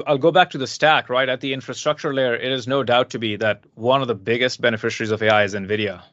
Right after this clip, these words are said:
Perhaps the highest gross margin dollars by an order of magnitude that has been created with Gen A I has been at the compute layer, with nvidia having ninety-nine percent of that.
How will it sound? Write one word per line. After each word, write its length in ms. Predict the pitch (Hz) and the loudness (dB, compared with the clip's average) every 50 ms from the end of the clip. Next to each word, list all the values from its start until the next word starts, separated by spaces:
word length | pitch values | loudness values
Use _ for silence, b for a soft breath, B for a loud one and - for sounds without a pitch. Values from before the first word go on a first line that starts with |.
| _ _ _ | _ _ _
Perhaps 400 | - 120 104 113 117 117 - - | 0 0 2 4 2 2 2 -2
the 80 | - | -6
highest 440 | 113 - - 123 120 120 117 117 - | -8 -4 -2 0 0 0 0 -4 -6
gross 280 | - 117 113 107 - - | -6 -6 -6 -4 -6 -6
margin 240 | 113 110 104 110 107 | -4 -4 -4 -2 -2
dollars 460 | 110 107 110 110 110 104 - - b b b b b b b b b - | 0 0 2 0 -2 -4 -6 -10 b b b b b b b b b 0
by 140 | 120 120 | 2 2
an 100 | 117 113 | 2 2
order 320 | - - 127 131 135 127 127 | 2 4 4 4 6 4 2
of 100 | 117 113 | 0 2
magnitude 460 | 117 110 113 117 120 113 - 120 107 | 2 2 2 2 0 -2 -4 -4 0
that 120 | 101 107 107 | 0 0 0
has 100 | 107 101 | 0 -2
been 140 | 110 107 101 | -6 -8 -8
created 400 | - - 120 113 110 113 107 104 | -6 -2 -2 0 0 0 0 -2
with 120 | 107 98 | -4 -4
Gen 200 | 104 104 104 104 | -4 -4 -4 -2
A 80 | 101 98 | -2 -2
I 380 | 98 104 107 101 98 95 95 101 _ _ _ _ _ _ _ _ _ _ _ | 0 0 0 0 -2 -6 -10 -16 _ _ _ _ _ _ _ _ _ _ _
has 180 | - 123 113 | -2 -2 -2
been 180 | 110 120 117 113 | 0 -2 -2 -2
at 140 | 110 104 101 _ _ _ - _ _ _ _ - | -2 -4 -6 _ _ _ -20 _ _ _ _ -10
the 80 | 120 113 | -10 -8
compute 400 | 113 110 107 110 131 135 139 - | -6 -8 -6 -4 -2 -4 -2 0
layer, 160 | 117 107 101 | 0 0 0
with 120 | 104 101 | 0 -2
nvidia 360 | 104 101 98 110 117 117 107 | -2 -2 -2 0 0 2 2
having 240 | 101 107 107 104 104 | 2 2 0 0 0
ninety-nine 420 | 104 101 104 101 98 101 101 101 95 | -2 -2 -2 -2 -2 -4 -4 -4 -6
percent 300 | 101 98 - 110 110 107 | -8 -8 -6 -4 -4 -4
of 100 | 98 - | -6 -8
that. 260 | - - - - - | -8 -10 -10 -10 -12